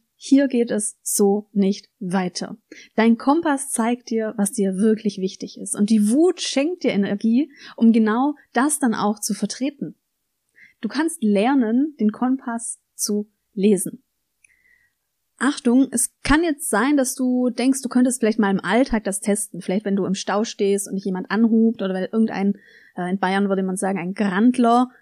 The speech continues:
also eine miesepetrige Person, dich irgendwie in der U-Bahn oder S-Bahn oder sonst wo oder auf dem Radweg, ähm, doof anmacht, dann könntest du da ja mal die Wut zeigen und so zurückschießen.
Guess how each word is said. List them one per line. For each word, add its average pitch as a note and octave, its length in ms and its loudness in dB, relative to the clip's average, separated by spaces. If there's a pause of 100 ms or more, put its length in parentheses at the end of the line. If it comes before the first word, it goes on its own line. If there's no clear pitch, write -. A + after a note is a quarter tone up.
also G3 180 -2
eine F3+ 220 -6
miesepetrige G#3+ 880 4
Person, G3 560 -2
dich G3 320 -6
irgendwie G3+ 320 0
in F#3 100 -4
der E3+ 220 -4
U-Bahn G#3+ 420 4
oder F3+ 180 -2
S-Bahn G3+ 480 -2
oder F#3 140 -4
sonst G3 360 -2
wo F#3 180 -2
oder - 120 -4
auf - 60 -14
dem E3 120 -8
Radweg, G#3 560 0 (260)
ähm, F3+ 220 -8
doof G#3+ 340 0
anmacht, G#3+ 540 0
dann G3 180 -4
könntest A3 340 0
du G3+ 260 -2
da F#3+ 220 -4
ja G#3+ 120 2
mal G#3 160 4
die G3+ 160 -2
Wut C4 260 4
zeigen G#3 380 -2
und G3 80 0
so G3+ 100 -6
zurückschießen. - 1200 -2